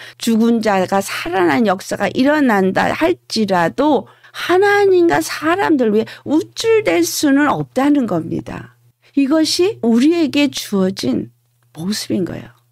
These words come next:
기드온이 하나님 앞에 쓰임받아서 이스라엘을 구원하는 자가 되었어도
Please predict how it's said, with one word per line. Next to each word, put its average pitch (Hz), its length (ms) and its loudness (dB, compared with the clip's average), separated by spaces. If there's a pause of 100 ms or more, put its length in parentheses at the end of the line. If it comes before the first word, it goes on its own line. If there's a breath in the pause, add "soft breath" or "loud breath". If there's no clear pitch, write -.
기드온이 262 1000 2 (240 loud breath)
하나님 320 460 2
앞에 262 160 0
쓰임받아서 247 1120 0 (260 loud breath)
이스라엘을 254 640 2
구원하는 294 720 2
자가 247 280 0
되었어도 247 840 0